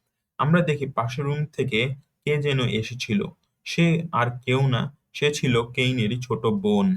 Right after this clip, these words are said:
মেয়েটি এসে বলে, "ক্লেইন, তুমি কাল রাত জেগে বই পড়ছিলে?" ক্লেইন বলে,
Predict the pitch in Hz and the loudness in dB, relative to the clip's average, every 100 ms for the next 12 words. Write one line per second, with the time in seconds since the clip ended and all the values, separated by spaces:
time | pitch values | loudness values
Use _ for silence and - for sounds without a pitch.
0 | - _ - 131 151 165 127 120 123 123 | -2 _ -2 0 0 0 -2 0 0 0
1 | 113 104 123 135 _ - 110 123 127 107 | 0 0 -2 -6 _ -6 2 4 4 4
2 | 123 139 - _ _ 151 135 101 107 - | 2 -4 -10 _ _ 2 4 2 0 -8
3 | _ 170 180 165 135 131 139 117 120 123 | _ 4 4 4 2 0 0 2 0 0
4 | - _ _ - 113 127 131 107 110 131 | -8 _ _ -6 0 2 2 2 2 0
5 | 135 127 123 107 92 80 - _ _ _ | 0 0 0 -2 -2 -6 -16 _ _ _
6 | 147 160 135 110 104 | 2 2 4 2 2